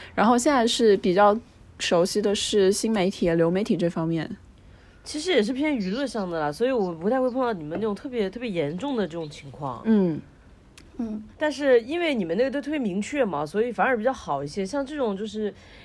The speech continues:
Speaker 2: 因为有点鸡零狗碎啊，也不会有那个特别明确的指示下来，所以有的时候会觉得很莫名，就会觉得说为什么这样不可以？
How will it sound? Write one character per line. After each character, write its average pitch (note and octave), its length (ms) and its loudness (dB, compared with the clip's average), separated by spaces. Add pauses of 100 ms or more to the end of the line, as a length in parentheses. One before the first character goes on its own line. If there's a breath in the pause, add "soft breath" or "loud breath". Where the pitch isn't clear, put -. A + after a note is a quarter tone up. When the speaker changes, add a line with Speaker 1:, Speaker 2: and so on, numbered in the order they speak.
Speaker 2:
因 C#4 100 -6
为 D4 60 -2
有 D4 40 -2
点 B3 140 0
鸡 B3 120 -12
零 C#4 160 0
狗 E3+ 160 -2
碎 G3+ 200 -2
啊， D#3+ 120 0
也 E3 100 -4
不 D#3+ 100 -10
会 A#3 140 -4
有 G#3 140 0
那 F3+ 100 -6
个 F3 320 -2
特 - 200 -10
别 A3 100 -2
明 F3 240 -6
确 C4+ 140 -8
的 A#3+ 100 -2
指 D3 200 -12
示 - 180 -12
下 F#3+ 200 -2
来， C#3+ 280 -8 (160)
所 A#3 140 2
以 B3+ 40 6
有 G#3+ 100 4
的 A3 120 2
时 A#3 100 -6
候 A3+ 180 0 (260 loud breath)
会 D#4 120 -2
觉 A#3 80 -2
得 D4 80 4
很 C4 140 2
莫 A#3+ 220 2
名， D3 400 -2
就 A3+ 100 0
会 A3 100 -2
觉 F3+ 120 -8
得 G3+ 100 0
说 G3+ 160 -4
为 A3+ 100 -6
什 G#3+ 120 -8
么 E3+ 120 -6
这 G3+ 100 -6
样 F3 100 -4
不 F3 100 -14
可 D3 220 -18
以？ B2+ 240 -10